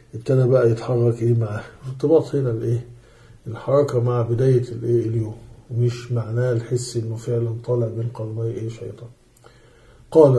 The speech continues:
الحرب أيضًا: "وكذلك قوله صلى الله عليه وسلم: 'إن الشيطان يجري من ابن آدم مجرى الدم'"، إنما هو مثل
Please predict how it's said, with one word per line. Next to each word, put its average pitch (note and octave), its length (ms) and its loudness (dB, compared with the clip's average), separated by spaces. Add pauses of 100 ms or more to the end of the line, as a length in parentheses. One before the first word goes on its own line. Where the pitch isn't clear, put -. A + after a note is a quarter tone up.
(120)
الحرب A#2+ 380 0
أيضًا: B2+ 440 0
"وكذلك A#2+ 540 0
قوله A#2 520 2
صلى A2+ 140 -8
الله - 20 -
عليه - 20 -4
وسلم: C3+ 420 -4
'إن A2+ 140 -4
الشيطان A#2 500 -4
يجري A#2+ 460 0
من A#2 220 0
ابن A#2 240 -2
آدم A2+ 440 -4
مجرى A#2+ 260 0
الدم'"، A#2+ 460 0
إنما A#2 300 -2
هو A#2+ 180 0
مثل B2+ 320 0